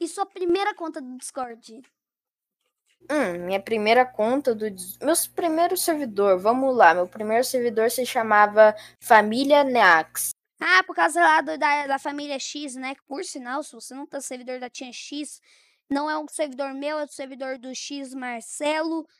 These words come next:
Speaker 1: tá bom? Se você quiser entrar aí no servidor X Marcelo, vai no vídeo do Marcelo aí mais recente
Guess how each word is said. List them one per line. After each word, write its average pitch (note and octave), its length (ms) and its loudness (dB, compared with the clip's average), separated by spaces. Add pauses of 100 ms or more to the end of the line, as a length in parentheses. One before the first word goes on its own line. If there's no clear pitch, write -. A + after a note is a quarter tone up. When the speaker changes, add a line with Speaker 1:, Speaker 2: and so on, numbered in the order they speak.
Speaker 1:
tá A#3 140 -14
bom? B3 240 -10
Se - 180 -18
você A3+ 340 -12
quiser A#3+ 400 -6
entrar A#3+ 260 -10
aí A#3+ 120 -10
no A#3 80 -20
servidor A#3+ 420 -14
X B3 240 -16
Marcelo, C4 640 -4
vai B3 160 -6
no B3 160 -16
vídeo A#3+ 300 -16
do B3 260 -16
Marcelo A#3+ 540 -10
aí A#3 200 -8
mais A#3 200 -14
recente D4 720 -10